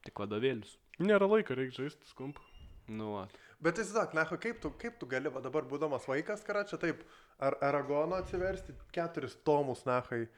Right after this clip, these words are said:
Speaker 3: ar Fortnite'ą žaist? Nu, pizda, nu.
Speaker 1: Dabar tai neįmanoma. Tada, tada, kai mes buvom, ką tu gali žaist, C S vien šeštą, ką čia su rusais ir
Speaker 3: Palauk,
Speaker 1: viskas,
Speaker 3: tai tu
Speaker 1: daugiau
Speaker 3: turi,
Speaker 1: nieko.
Speaker 3: bet tu ku-, kompą turi turėt, žinai.
Speaker 1: Tai
Speaker 3: Blet, mes
Speaker 1: būdo,
Speaker 3: čia
Speaker 1: tada
Speaker 3: šnekam,
Speaker 1: tai būdo
Speaker 3: nu,
Speaker 1: kompai
Speaker 3: mes turėdavom
Speaker 1: ilgai.
Speaker 3: kompų, šiaip jo,
Speaker 1: Jo.
Speaker 3: čia kai ne.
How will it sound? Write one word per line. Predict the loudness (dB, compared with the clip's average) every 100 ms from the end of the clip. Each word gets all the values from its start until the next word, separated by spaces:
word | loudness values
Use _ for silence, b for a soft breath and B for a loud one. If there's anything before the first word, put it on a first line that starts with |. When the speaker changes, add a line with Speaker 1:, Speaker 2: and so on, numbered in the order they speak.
| b b
Speaker 3:
ar | 0 2
Fortnite'ą | 0 0 2 2 2
žaist? | -2 -2 -2 -10
Nu, | -4 -4
pizda, | -2 -2 2 2 2
nu. | 6
Speaker 1:
Dabar | 8 12 12
tai | 12 8
neįmanoma. | 8 10 10 10
Tada, | 6 4
tada, | 6 6
kai | 6 4 10
mes | 10 10
buvom, | 10 8 6
ką | 2 2
tu | 0
gali | -2 -2
žaist, | -2 -4 -4
C | 0 2
S | 4
vien | 4 4
šeštą, | 6 6 6 2
ką | 0
čia | 2 2 2
su | 0 4
rusais | 4 4 0 4
ir | 8
Speaker 3:
Palauk, | 10 10 8
Speaker 1:
viskas, |
Speaker 3:
tai | 4
tu | 4
Speaker 1:
daugiau | 4
Speaker 3:
turi, | 4
Speaker 1:
nieko. | 4 2
Speaker 3:
bet | -2 -2
tu | -6 -2
ku-, | 2 6
kompą | 8 8 4
turi | -2 -4
turėt, | -4 -4 -4 -6
žinai. | -8 -10 -10
Speaker 1:
Tai | -18 _ _ _ _ _ 0
Speaker 3:
Blet, | 2 6
mes |
Speaker 1:
būdo, | 10 10
Speaker 3:
čia | 10
Speaker 1:
tada | 8
Speaker 3:
šnekam, | 6
Speaker 1:
tai | 4 6
būdo | 6 4
Speaker 3:
nu, | 2
Speaker 1:
kompai | 4 4
Speaker 3:
mes | 4
turėdavom | 4 6 6
Speaker 1:
ilgai. | 2
Speaker 3:
kompų, | 0 -2 -2
šiaip | -4 -4 -2
jo, | -2
Speaker 1:
Jo. | -2
Speaker 3:
čia | -4
kai | -6 -6
ne. | -6